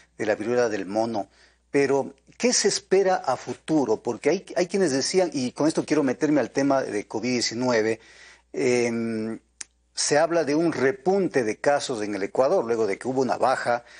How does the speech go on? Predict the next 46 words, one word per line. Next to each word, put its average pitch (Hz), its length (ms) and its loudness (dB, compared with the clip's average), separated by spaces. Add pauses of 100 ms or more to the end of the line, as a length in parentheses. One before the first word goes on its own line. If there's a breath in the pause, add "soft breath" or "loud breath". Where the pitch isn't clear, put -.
(120)
sustancial, 120 560 0
ahora 139 180 2
se 127 120 -4
habla 135 180 2
un 110 140 -6
re-, 98 300 -4
de 110 180 -6
un 131 180 0
repunte, 131 640 0 (320 loud breath)
y 143 140 2
a 156 80 4
ello 214 220 0
se - 100 0
ha 143 40 0
sumado 156 600 0
el 131 220 -2
tema 156 260 2
de 135 140 -4
que 107 500 0
algunas 151 340 0
personas 170 540 0
que 120 100 -6
ya 113 120 0
tienen 151 340 2
una 107 160 0
segunda 135 580 2
dosis 113 540 -2 (400 soft breath)
o - 80 -10
tienen 120 240 -2
una 107 180 0
tercera 120 320 0
dosis 117 300 -2
no 117 240 -2
quieren 165 320 0
seguirse 107 400 -2
vacunando. 113 720 -2 (360 loud breath)
Entonces, 143 800 0
em, 120 560 -2 (100)
¿qué, 185 240 2
a 139 120 2
dónde 196 240 0
nos 165 160 0
podría 147 340 2
llevar 135 320 2
esta 131 240 -4
situación 127 600 0